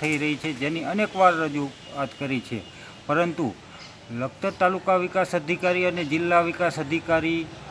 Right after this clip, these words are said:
કોઈ ભ્રષ્ટાચારીઓ સામે કાર્યવાહી નથી કરતા અને બ-, ગામને બરબાદ કરાવી રહ્યા છે. અ, હાલ યુદ્ધનો માહોલ ચાલી રહ્યો છે, ત્યારે દેશના જવાનો ખ-, અ, દેશની સુરક્ષા માટે ખડે પગે રાત દિવસ,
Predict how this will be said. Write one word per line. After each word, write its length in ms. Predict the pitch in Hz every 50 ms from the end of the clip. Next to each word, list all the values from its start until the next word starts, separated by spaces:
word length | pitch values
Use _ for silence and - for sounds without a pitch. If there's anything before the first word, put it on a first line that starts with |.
| - - -
કોઈ 340 | - 160 165 170 175 175 170 - - - - - - - -
ભ્રષ્ટાચારીઓ 640 | 143 127 - - 175 170 - 180 170 175 180 175
સામે 260 | 151 - 170 165 170
કાર્યવાહી 580 | 151 - 147 143 143 156 165 165 170 170 175 170
નથી 260 | 170 180 160 - 180
કરતા 680 | 170 180 180 170 170 170 123 104 143 - 180 180 180 180
અને 200 | 180 185 190 190
બ-, 280 | 175 143 165 165 - 170
ગામને 280 | 160 165 175 190 185 185
બરબાદ 440 | 180 175 185 185 180 180 180 160 135
કરાવી 420 | - 165 151 160 151 151 147 139
રહ્યા 320 | 131 139 135 131 135 127
છે. 180 | 117 - 127 117
અ, 520 | 101 - - - - - - - - 156 151 147 151 143 120 107 101 -
હાલ 320 | 107 135 147 170 180 156 120 - - - - - - - - - - - - - - - - 165
યુદ્ધનો 340 | 165 165 143 135 170 170
માહોલ 360 | 165 160 147 143 143 170 175 165
ચાલી 320 | 151 170 170 175 175 170
રહ્યો 260 | 170 180 185 190 185
છે, 140 | 170 180 190
ત્યારે 480 | 185 185 185 175 175 180 180 185 180 - - - - - - - - - - - - - 139
દેશના 360 | 147 170 170 - - 196 190
જવાનો 400 | 165 147 165 175 180 180 190 185
ખ-, 520 | - - - - - - - - - -
અ, 120 | - 180 170
દેશની 440 | 151 147 160 170 160 - 196 196 170
સુરક્ષા 420 | - 160 170 175 - - 185 180
માટે 240 | 180 185 185 190 185
ખડે 280 | - - - 160 170
પગે 320 | 175 - 185 180 180 185 180
રાત 240 | 165 165 170 165 165
દિવસ, 440 | 170 170 175 180 185 175 180 -